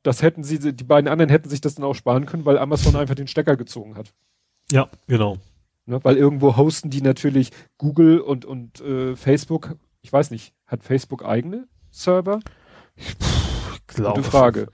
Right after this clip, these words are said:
Speaker 2: Ja.
Speaker 1: Naja, aber
Speaker 2: A W S halt, ne? Also, wenn du irgendwo in der Cloud bist, ein bisschen entweder bei
Speaker 1: Ja.
Speaker 2: Microsoft oder bei Amazon und die waren dann
Speaker 1: Aber
Speaker 2: bei Amazon.
Speaker 1: ne,
Speaker 2: Äh,
Speaker 1: jedenfalls
Speaker 2: ja.
Speaker 1: Parler war dann off, weil Amazon gesagt hat, „Ihr seid raus.“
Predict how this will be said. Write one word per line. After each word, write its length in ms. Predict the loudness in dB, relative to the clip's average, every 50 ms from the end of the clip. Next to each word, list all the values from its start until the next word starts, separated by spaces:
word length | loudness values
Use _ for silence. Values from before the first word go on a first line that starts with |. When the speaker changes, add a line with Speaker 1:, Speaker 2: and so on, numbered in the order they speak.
| _ _ _ _ -10 -6
Speaker 2:
Ja. 240 | -4 -4 -4 -4 -6 -8 -12 -10 -8 -6 -6 -2
Speaker 1:
Naja, 360 | 2 4 4 4 4 2 0 0
aber 380 | 0 2 4 4 4 4 2 0 _ _ _ _ _ _ _ _ _ _ _ _ _ _ _ _ -20 _ 0 2
Speaker 2:
A 160 | 4 4 6
W 120 | 6 4 4
S 200 | 4 2 4 4
halt, 220 | 4 4 4 4
ne? 100 | 2 2
Also, 280 | 4 2 0 -2 -2 -6 _ _ _ _
wenn 340 | -16 -8 0 2 2 2
du 100 | 4 4
irgendwo 440 | 4 4 6 4 2 2 0 -4 -6
in 60 | -6
der 80 | -6 -4
Cloud 320 | -2 2 2 2 2 2 0
bist, 200 | -6 -6 -6 -6
ein 80 | -8
bisschen 220 | -6 -6 -4 -4 -4
entweder 260 | -2 0 0 0 0
bei 120 | 2 2
Speaker 1:
Ja. 60 | 4 4
Speaker 2:
Microsoft 360 | 2 2 0 -4 -4 -4 -2
oder 100 | -2 0
bei 100 | 0 0
Amazon 520 | 0 0 -4 -4 -4 -6 -6 -6 -6 -8 -10
und 200 | -12 -12 -12 -12
die 100 | -8 -4
waren 100 | -2 0
dann 100 | 2 4
Speaker 1:
Aber 100 | 4 2
Speaker 2:
bei 20 | 2 -2
Amazon. 420 | -4 -6 -4 -4 -4 -4 -6 -6 -12 _ _ -20 -18 -6
Speaker 1:
ne, 600 | -2 -2 -2 -2 -2 -8 -14 -16 -16 -14 -14 -8 -2 0
Speaker 2:
Äh, 120 | 0 0 2
Speaker 1:
jedenfalls 840 | 2 2 2 2 4 6 6 6 4 2 -2 -8 -12 -14 -16 -20 -20
Speaker 2:
ja. 80 | _ _ _ _
Speaker 1:
Parler 580 | 2 4 6 6 8 8 8 6 6 4 2 0 -8 -18 -20 -20 -20 -20 -20 -20 -4 0
war 180 | 2 4 6
dann 160 | 4 4 2
off, 380 | 2 0 0 0 -2 -6 -20 -12 -4
weil 260 | -2 0 2 2 2
Amazon 500 | 0 -2 -4 -6 -6 -8 -8 -10 -8 -10
gesagt 400 | -10 -10 -8 -8 -8 -8 -8 -8
hat, 200 | -10 -10 -10 _ _ _ _ _
„Ihr 120 | -16 -14 -12
seid 280 | -10 -10 -10 -10 -10
raus.“ 380 | -12 -12 -12 -12 -14 -18 -20